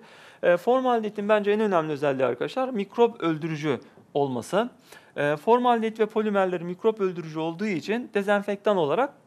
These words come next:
günümüzde kullanılmakta. E, formaldehit arkadaşlar aldehitlerin bütün reaksiyonlarını, tanımlı reaksiyonu olsun, indirgenme reaksiyonu, yanma reaksiyonu olsun hepsini vermekte. Formaldehit yine amo-, e, N H üç yani amonyakla tepkimeye girerek ürotropin dediğimiz arkadaşlar,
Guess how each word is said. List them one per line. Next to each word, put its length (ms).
günümüzde 380
kullanılmakta. 800
E, 280
formaldehit 680
arkadaşlar 600
aldehitlerin 540
bütün 380
reaksiyonlarını, 680
tanımlı 380
reaksiyonu 420
olsun, 420
indirgenme 560
reaksiyonu, 380
yanma 300
reaksiyonu 340
olsun 160
hepsini 320
vermekte. 580
Formaldehit 580
yine 140
amo-, 480
e, 280
N 60
H 180
üç 160
yani 200
amonyakla 560
tepkimeye 500
girerek 420
ürotropin 1000
dediğimiz 460
arkadaşlar, 600